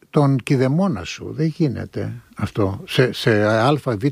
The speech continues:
γ βαθμό. Αλλά δεν είσαι ποτέ πραγματικά ελεύθερος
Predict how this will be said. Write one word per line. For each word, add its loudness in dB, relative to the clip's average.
γ 2
βαθμό. 0
Αλλά 0
δεν 2
είσαι -2
ποτέ -2
πραγματικά -2
ελεύθερος 0